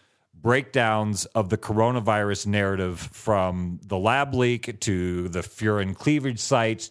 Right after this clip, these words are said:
to gain of function to also what he, he actually had, and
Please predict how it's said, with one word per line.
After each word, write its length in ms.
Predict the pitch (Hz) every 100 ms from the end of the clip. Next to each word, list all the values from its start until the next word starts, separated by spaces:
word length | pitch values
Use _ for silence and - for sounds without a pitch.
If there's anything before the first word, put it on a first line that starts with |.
| -
to 260 | 98 87
gain 300 | 80 98 92
of 100 | 92
function 720 | 87 - 156 156 - 139 131 123 - - -
to 360 | - 104 98 -
also 300 | 131 151 170
what 140 | 160
he, 180 | 120 147
he 220 | - 185
actually 400 | - 165 - 165
had, 340 | 120 151 139 120 - - -
and 280 | 147 147